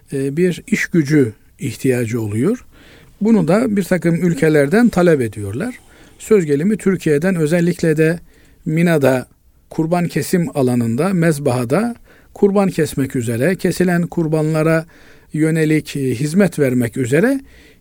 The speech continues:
işçi talebinde bulunuluyor. Bu noktada fiilen bu hizmetleri ifa etmek üzere giden kimseler var. Onlar hem hac yapma imkanına kavuşuyorlar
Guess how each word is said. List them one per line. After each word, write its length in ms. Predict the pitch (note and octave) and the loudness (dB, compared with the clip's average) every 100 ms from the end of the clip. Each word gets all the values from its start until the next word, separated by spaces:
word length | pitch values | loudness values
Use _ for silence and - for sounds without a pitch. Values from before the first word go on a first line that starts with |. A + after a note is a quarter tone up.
| - | -4
işçi 500 | G#3 - - A3 D#3+ - _ _ | -4 -2 2 2 2 -4 _ _
talebinde 640 | - C#3 A#2+ B2 A#2 A2+ | -6 -4 -4 -4 -6 -6
bulunuluyor. 640 | G#2+ G#2+ A2 G2+ F#2 E2+ - - - - - - - A3 | -8 -8 -8 -6 -8 -8 -12 -20 -20 -20 -20 -20 -4 2
Bu 320 | B3+ B3 G3+ | 4 4 4
noktada 580 | G#3+ - G#3 G#3+ G#3+ A#3 | 2 2 0 2 0 -4
fiilen 560 | - - C4+ D4 A3 F#3 | -8 0 2 4 4 2
bu 80 | G3 | 0
hizmetleri 640 | G3 F3+ G3 F3 F#3+ F#3 | 0 0 -2 0 0 2
ifa 400 | F#3 G3+ G#3 A3 | 2 2 2 2
etmek 380 | F3 - E3+ D#3 | 0 -2 -4 0
üzere 440 | C#3+ D3+ C#3+ A2 - - _ _ - _ | 2 2 2 0 -8 -20 _ _ -20 _
giden 340 | C#3 D#3 F#3+ F#3 | -6 0 2 0
kimseler 600 | E3+ C3+ C3 A#2 G#2 - - _ _ _ - | -4 -6 -6 -6 -6 -12 -20 _ _ _ -14
var. 300 | A#2+ C#3 - - - - - - _ - | -6 -6 -6 -16 -20 -20 -20 -20 _ -2
Onlar 320 | G#3+ G#3 F3 | 0 0 0
hem 280 | G#3 G3+ G#3+ _ _ _ | 0 0 -6 _ _ _
hac 300 | - G#3+ A3 | -4 -2 -2
yapma 400 | E3+ E3 D#3+ D3 | -4 -4 -4 -4
imkanına 720 | C#3 D3+ C#3 C#3+ C3 C3 A#2+ A2 | -4 -8 -6 -4 -2 0 -2 -4
kavuşuyorlar 840 | - F#3 G#3 - A3 F#3+ F#3 | -2 2 2 2 2 4 2